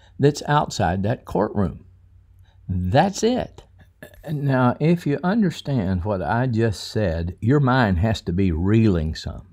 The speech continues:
because you're sitting here thinking, "Wait, wait a minute. I thought when the Supreme Court said that the abortion law in Texas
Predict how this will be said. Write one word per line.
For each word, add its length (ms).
because 300
you're 100
sitting 300
here 100
thinking, 440
"Wait, 280
wait 220
a 40
minute. 280
I 200
thought 560
when 200
the 80
Supreme 460
Court 320
said 600
that 320
the 100
abortion 480
law 220
in 100
Texas 800